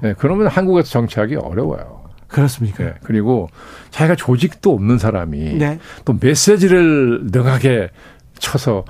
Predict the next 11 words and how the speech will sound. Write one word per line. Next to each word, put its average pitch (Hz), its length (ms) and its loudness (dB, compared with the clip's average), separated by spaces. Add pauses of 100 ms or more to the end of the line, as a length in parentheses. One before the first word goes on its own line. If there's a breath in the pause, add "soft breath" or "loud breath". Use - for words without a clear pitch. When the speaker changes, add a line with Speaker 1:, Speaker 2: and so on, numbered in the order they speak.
(160 loud breath)
Speaker 1:
그걸로 156 440 2
무슨 123 320 2
뭐, 95 300 0
예? 165 140 0 (300 soft breath)
회오리 160 220 4
바람을 120 260 2
일으키는 110 380 0
능력도 107 480 0
없고 76 540 -10
Speaker 2:
네. 135 180 -2 (320 loud breath)
Speaker 1:
이게 151 220 4